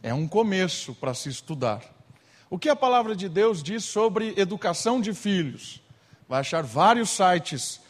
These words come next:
que vão te direcionar pra estudos dentro das Escrituras. "O que a palavra de Deus diz sobre uma vida simples,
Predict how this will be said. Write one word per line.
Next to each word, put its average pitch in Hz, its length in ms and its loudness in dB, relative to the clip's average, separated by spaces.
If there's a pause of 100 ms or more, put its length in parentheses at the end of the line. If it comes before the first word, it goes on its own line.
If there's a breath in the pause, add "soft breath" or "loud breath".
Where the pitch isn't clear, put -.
(180 soft breath)
que 147 120 -6
vão 165 180 -2
te 165 120 -6
direcionar 185 800 0
pra 165 140 -2
estudos 160 520 -4
dentro 147 500 -4 (360 soft breath)
das 131 180 -4
Escrituras. 117 600 -10 (180 soft breath)
"O - 40 -20
que 277 80 0
a 285 40 8
palavra 254 340 2
de 208 100 -8
Deus 202 340 0
diz 202 220 -4
sobre 214 600 0 (240 loud breath)
uma 190 260 4
vida 190 680 2 (200)
simples, 202 1000 -2